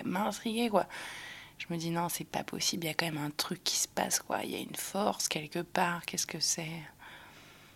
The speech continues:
Je suis pas du tout croyante, par contre. Je suis pas du tout croyante. Parfois, je me dis qu'il y a un truc. Cinq minutes après, mon côté cartésien me dit, non, mais n'importe quoi. N'importe quoi.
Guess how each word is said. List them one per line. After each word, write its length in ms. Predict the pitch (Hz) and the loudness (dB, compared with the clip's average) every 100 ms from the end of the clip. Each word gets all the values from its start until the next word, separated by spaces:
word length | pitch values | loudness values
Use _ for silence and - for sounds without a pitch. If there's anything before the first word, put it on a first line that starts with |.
| - - - - - - - - | -20 -20 -20 -20 -20 -20 -18 -8
Je 80 | - | 2
suis 60 | - | 8
pas 120 | 226 | 8
du 100 | 208 | 8
tout 80 | - | 6
croyante, 460 | - 196 160 156 | 10 10 10 4
par 180 | 160 - | -2 -4
contre. 340 | 147 143 - - - - - - - | -6 -8 -12 -20 -20 -20 -20 -16 -6
Je 80 | - | -6
suis 120 | - | 4
pas 180 | - 175 | 8 8
du 200 | 160 160 | 8 -4
tout 120 | - | -4
croyante. 460 | - 156 147 147 - - - - - - - - - - - - - - - - | -4 -4 -4 -8 -12 -18 -20 -20 -20 -20 -20 -20 -20 -20 -20 -20 -20 -20 -20 4
Parfois, 420 | 170 - - 311 | 4 6 12 12
je 80 | 262 | 12
me 120 | 220 | 12
dis 120 | 208 | 10
qu'il 100 | 240 | 12
y 20 | 220 | 12
a 80 | |
un 60 | 277 | 12
truc. 580 | - - 226 262 - - - - - | 12 6 6 6 -2 -8 -18 -20 -8
Cinq 300 | - - 214 | 2 8 10
minutes 220 | 220 214 | 10 12
après, 300 | 208 208 220 | 12 12 12
mon 220 | 214 185 175 | 12 10 10
côté 400 | 196 190 196 196 | 10 10 8 10
cartésien 600 | 185 180 185 170 180 180 | 10 10 6 8 8 10
me 140 | 170 | 8
dit, 160 | 156 151 | 4 2
non, 100 | 123 | 0
mais 120 | 55 | 0
n'importe 500 | 160 170 185 185 - 160 - | -2 -2 -4 -4 -4 -6 -6
quoi. 160 | 160 165 160 147 - - - - - - - - - - - - - - | -6 -4 -6 -10 -16 -20 -20 -20 -20 -20 -20 -20 -20 -20 -20 -20 -10 -4
N'importe 380 | 165 - - 147 | -2 -2 -4 -4
quoi. 240 | - 180 | -2 -2